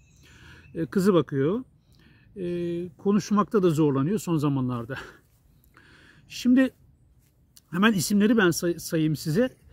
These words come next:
E, İlyas Tüfekçi, e, Erhan Önal rahmetli, Ersen Martin, e,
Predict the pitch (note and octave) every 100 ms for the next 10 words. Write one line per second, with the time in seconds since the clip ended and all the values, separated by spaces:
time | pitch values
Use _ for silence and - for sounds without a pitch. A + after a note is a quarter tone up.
0 | - - F#3 G3+ G3 F#3+ - D3 F3 -
1 | - D3 - - - F#3 - _ F#3 F#3
2 | A3 A3+ G3 F3 G3+ _ _ E3 C3+ D3+
3 | C3+ E3 G#3+ - _ _ _ _ _ _
4 | _ F3 F3+ - G#3+ F#3+ E3+ - E3+ G#3+
5 | - _ _ _ - _ _ _ - -
6 | - - F3+ E3+ E3